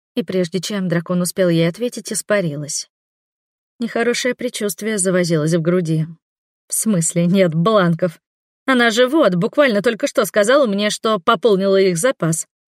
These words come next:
Но мысли в голове не дал развиться Рагнар.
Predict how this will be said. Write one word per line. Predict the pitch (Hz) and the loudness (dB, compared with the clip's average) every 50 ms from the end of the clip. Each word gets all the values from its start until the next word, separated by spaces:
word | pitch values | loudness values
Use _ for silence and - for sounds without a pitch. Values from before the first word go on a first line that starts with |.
| _ _ _ _ _ _ _ _ _ _ _ _ _ _ | _ _ _ _ _ _ _ _ _ _ _ _ _ _
Но | - 233 233 220 | -4 -2 0 0
мысли | 208 214 233 - - 277 | 0 0 -2 -2 -2 -2
в | 254 247 | -2 0
голове | 233 233 226 220 196 202 202 214 | -2 -2 -2 -2 -2 -2 -4 -2
не | 233 240 240 | -2 -4 -2
дал | 185 190 190 208 226 | -2 -2 -2 -2 -2
развиться | 226 226 220 180 170 165 170 165 - 208 | -2 -4 -2 0 0 -2 -2 0 -2 -2
Рагнар. | 202 202 190 180 175 156 156 156 - | 0 0 0 0 -2 -2 -2 -4 -8